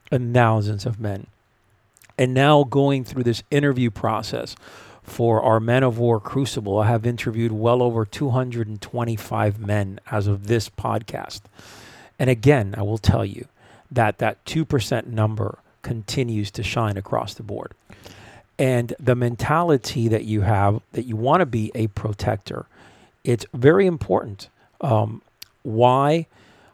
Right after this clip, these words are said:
Uh, because the reality, when you start looking across the board here and you start walking around the street, and being a police officer, I can tell you this with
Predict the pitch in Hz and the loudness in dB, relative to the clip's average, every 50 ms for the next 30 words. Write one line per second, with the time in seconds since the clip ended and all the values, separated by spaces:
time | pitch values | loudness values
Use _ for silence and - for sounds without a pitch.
0 | _ - - 117 110 107 - 117 120 120 104 - - 151 160 156 151 143 123 - | _ -6 -4 -4 -4 -4 -4 -4 -6 -4 -2 2 4 6 8 8 6 6 2 -4
1 | - _ _ - - 131 131 127 131 131 139 160 180 180 175 151 143 131 127 127 | -14 _ _ 0 2 2 4 4 4 4 4 4 4 4 4 2 2 0 0 -2
2 | 135 156 151 - 196 196 175 160 143 147 165 156 - 160 143 131 117 - - - | -2 -4 -2 0 0 0 0 2 2 4 2 4 2 -2 -4 -4 -6 0 2 4
3 | 139 131 131 - - 131 107 107 120 127 131 143 139 113 104 113 101 - - - | 4 4 2 0 -4 -6 -4 -2 0 2 2 2 2 0 0 -2 -2 -2 -6 -10
4 | _ _ - - - - _ - 127 120 120 110 - - 180 170 143 127 120 127 | _ _ -20 -20 -20 -14 _ -8 -4 -2 -2 -2 0 2 4 4 4 4 4 6
5 | 143 147 151 - - 139 131 123 127 127 123 123 120 113 104 - - - 117 113 | 6 6 6 4 2 0 0 2 2 2 0 0 -2 -4 -6 -6 -4 -2 0 0
6 | 117 127 - 107 110 107 123 131 139 139 123 - - 123 123 127 113 - 135 120 | 0 -2 -2 -2 0 0 0 2 2 0 -2 -2 -2 0 0 0 2 2 2 4
7 | 117 110 113 104 117 113 113 107 117 107 104 - 143 147 147 120 110 104 107 104 | 4 2 2 2 2 2 2 0 -2 -4 0 2 4 4 4 2 2 0 0 -2
8 | - 117 110 110 110 117 | -2 -6 -8 -8 -10 -12